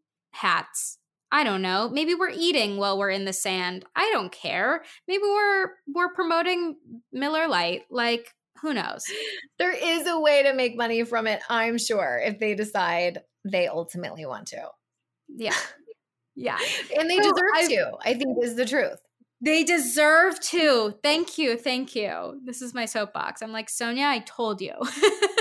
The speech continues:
Speaker 2: They,
Speaker 1: They
Speaker 2: they
Speaker 1: deserve
Speaker 2: deserve to
Speaker 1: it.
Speaker 2: make money. You know, if they want it, they deserve it.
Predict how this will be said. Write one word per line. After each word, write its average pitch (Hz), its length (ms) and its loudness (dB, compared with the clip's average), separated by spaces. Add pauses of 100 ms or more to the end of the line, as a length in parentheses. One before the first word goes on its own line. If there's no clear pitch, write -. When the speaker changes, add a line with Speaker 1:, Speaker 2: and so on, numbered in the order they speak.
(300)
Speaker 2:
They, 214 60 0 (360)
Speaker 1:
They 233 100 2
Speaker 2:
they 254 60 4
Speaker 1:
deserve 269 160 2
Speaker 2:
deserve 311 220 8
to 233 260 4
Speaker 1:
it. - 60 0
Speaker 2:
make 240 140 -2 (100)
money. 170 480 -4
You 247 100 -2
know, 262 180 4
if 359 140 0
they 320 160 4
want 330 420 2
it, 214 260 4 (380)
they 240 240 4
deserve 196 440 0
it. 55 220 -6